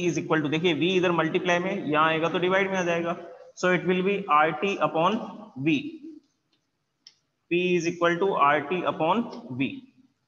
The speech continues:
तो इस वैल्यू को हम लोग पुट कर देंगे इक्वेशन फर्स्ट में, put this value in the equation first। इक्वेशन फर्स्ट में जैसे ही वैल्यू पुट करेंगे, so the equation will become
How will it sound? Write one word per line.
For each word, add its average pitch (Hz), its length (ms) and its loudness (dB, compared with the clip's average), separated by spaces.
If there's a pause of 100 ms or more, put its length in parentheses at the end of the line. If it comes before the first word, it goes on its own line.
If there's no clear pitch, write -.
(400)
तो 202 60 6
इस 202 180 4
वैल्यू 190 320 4
को 214 80 4
हम 196 180 4
लोग 196 160 2
पुट 196 200 -4
कर 185 120 2
देंगे 185 220 -2
इक्वेशन 151 420 -4
फर्स्ट 147 340 -6
में, - 140 -16 (300)
put 175 180 0
this 185 200 -2
value 175 280 0
in 160 160 -2
the 151 140 0
equation 139 400 -6
first। - 420 -6 (1120)
इक्वेशन 170 400 2
फर्स्ट 196 220 4
में 202 120 0
जैसे 165 240 4
ही 185 60 6
वैल्यू 175 220 4
पुट 170 220 -2
करेंगे, 170 300 2 (2000)
so 160 120 -6
the 160 80 2
equation 160 480 -4
will 160 140 -2
become 160 280 -4